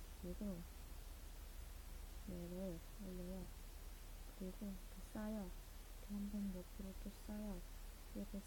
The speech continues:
싸요. 그리고 이렇게 해요. 그리고 딱 오븐에 구우면 어떻게 될까요? 그거는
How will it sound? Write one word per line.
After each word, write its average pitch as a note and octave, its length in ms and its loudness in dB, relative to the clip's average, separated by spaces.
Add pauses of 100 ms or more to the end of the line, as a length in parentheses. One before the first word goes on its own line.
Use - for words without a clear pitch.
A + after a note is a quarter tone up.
싸요. G3+ 320 4 (1000)
그리고 F#3+ 400 0 (180)
이렇게 - 400 0
해요. F#3+ 180 4 (4000)
그리고 G#3+ 280 6
딱 B3+ 160 6
오븐에 A#3+ 360 10
구우면 B3+ 380 10
어떻게 G3 320 4
될까요? F3 440 2 (720)
그거는 G#3+ 640 8